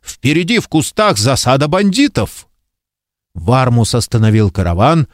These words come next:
поднял рожок и протрубил сигнал тревоги. Караванные служащие, а также многие пассажиры приготовили оружие, намеренные защищаться до последнего. Кугель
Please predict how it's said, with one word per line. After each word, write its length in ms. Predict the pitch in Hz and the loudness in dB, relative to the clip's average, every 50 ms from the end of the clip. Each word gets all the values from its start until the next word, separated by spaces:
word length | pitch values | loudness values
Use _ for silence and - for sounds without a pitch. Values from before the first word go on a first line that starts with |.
| _ _ _ _ _ _ | _ _ _ _ _ _
поднял 500 | - 120 151 170 147 123 120 113 104 98 | 0 2 2 2 2 2 0 2 2 2
рожок 560 | 87 95 90 80 80 147 190 220 208 - - 156 | 2 2 2 2 2 2 2 0 0 -2 -2 -2
и 120 | 190 190 | -2 -2
протрубил 640 | - - - 143 143 - 127 135 120 107 135 147 131 | 0 -2 -2 -2 0 0 0 0 0 0 0 0 0
сигнал 400 | - - 123 113 110 123 123 120 | 0 -2 0 0 2 2 2 0
тревоги. 600 | - - 101 101 90 92 85 80 78 - - - _ _ _ _ _ _ _ _ _ _ _ | 0 0 -2 0 0 0 0 -2 -2 -8 -14 -18 _ _ _ _ _ _ _ _ _ _ _
Караванные 560 | - 87 101 127 160 214 214 202 202 196 175 | -4 0 0 2 2 2 2 2 2 2 2
служащие, 840 | - - 143 175 220 226 185 196 180 - - - 175 175 175 175 170 - | 2 0 0 0 0 2 0 0 0 -2 -2 -2 0 0 2 2 0 0
а 140 | - 139 123 | 0 -4 -4
также 360 | - 143 143 117 101 127 123 | -2 -4 -4 -2 0 0 2
многие 400 | 117 120 135 131 120 117 120 110 | 2 2 0 0 0 0 0 0
пассажиры 640 | - 110 92 - 98 90 80 104 139 165 180 185 165 | 0 -2 -2 0 -2 0 0 2 2 2 2 0 0
приготовили 580 | - 113 98 98 85 - 98 127 139 143 143 | -2 -2 0 -2 0 0 2 2 2 2 2
оружие, 580 | 131 117 110 120 127 123 110 120 123 123 120 - - - _ _ - | 2 2 2 2 2 2 2 2 2 2 0 -2 -4 -10 _ _ -2
намеренные 640 | 87 110 120 127 123 123 120 120 120 120 120 120 107 | 0 2 2 2 2 2 2 4 4 4 2 2 2
защищаться 920 | 95 123 120 - - - 120 110 - - - 131 147 151 - - - 139 135 | 0 0 0 -2 -2 -2 -2 -2 -2 -2 0 0 -2 -2 -2 -4 -2 -2 -2
до 180 | 95 - 107 | 0 -2 -2
последнего. 760 | - 110 95 - - - 78 76 73 71 69 67 73 71 - _ _ _ _ _ _ _ _ _ _ _ _ | 0 0 -2 -2 -4 -6 -6 -6 -6 -8 -8 -8 -8 -10 -10 _ _ _ _ _ _ _ _ _ _ _ _
Кугель 560 | - - 147 165 165 151 180 180 185 180 - | 0 2 2 2 2 2 2 2 2 0 -2